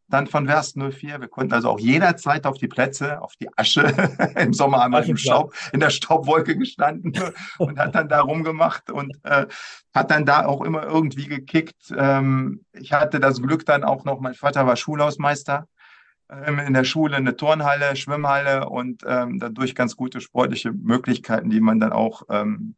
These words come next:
Speaker 1: wenn die Dinge frei waren, auch nutzen konnte und da auch mit Freunden natürlich in der Halle Fußball gespielt und solche Dinge gemacht.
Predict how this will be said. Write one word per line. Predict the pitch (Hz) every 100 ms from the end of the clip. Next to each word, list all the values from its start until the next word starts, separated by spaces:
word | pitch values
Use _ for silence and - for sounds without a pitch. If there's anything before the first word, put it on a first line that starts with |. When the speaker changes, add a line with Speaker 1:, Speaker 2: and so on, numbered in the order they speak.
| _
Speaker 1:
wenn | - 107
die | 107 104
Dinge | 107 104
frei | - 101 110
waren, | 104 101
auch | 98
nutzen | 117 156 - 131
konnte | 139 139 135 135
und | 117
da | 113
auch | 117 -
mit | 113
Freunden | - 113 117 117
natürlich | 120 - 113
in | 117
der | 107
Halle | 127 110
Fußball | - 143 139 131
gespielt | 127 - 135 135 135
und | 113
solche | 127 131
Dinge | 123 127 123
gemacht. | 120 120 -